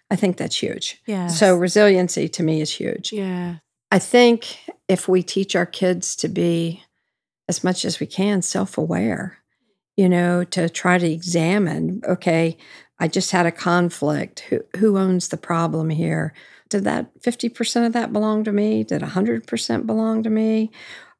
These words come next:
Speaker 1: Could I have, you know, twenty percent?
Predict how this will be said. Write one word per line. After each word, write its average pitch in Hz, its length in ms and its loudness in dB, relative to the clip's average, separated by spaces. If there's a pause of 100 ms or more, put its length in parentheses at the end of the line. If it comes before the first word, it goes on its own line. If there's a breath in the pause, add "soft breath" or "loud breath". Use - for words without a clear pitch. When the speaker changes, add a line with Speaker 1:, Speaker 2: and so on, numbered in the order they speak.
(100)
Speaker 1:
Could 170 140 0
I 180 220 2
have, 196 440 0
you 185 160 0
know, 165 140 0
twenty 214 360 4
percent? 226 680 0